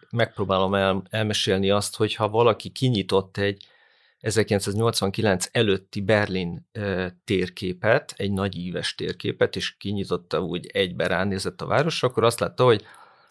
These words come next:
hogy létezik Kelet-Berlin, vagyis Berlin az N D K fővárosa,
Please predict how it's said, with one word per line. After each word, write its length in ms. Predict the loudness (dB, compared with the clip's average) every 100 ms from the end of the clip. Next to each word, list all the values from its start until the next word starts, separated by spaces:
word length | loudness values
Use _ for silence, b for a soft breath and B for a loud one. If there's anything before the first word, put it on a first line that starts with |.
| B
hogy 160 | -4 2
létezik 560 | 6 6 6 2 0 2
Kelet-Berlin, 920 | 4 6 4 4 2 0 -4 -6 -10 _ _ -8
vagyis 260 | -6 -4
Berlin 380 | 6 6 6 4
az 120 | 0
N 120 | 0
D 140 | -2 0
K 140 | -2
fővárosa, 640 | -2 0 2 2 4 2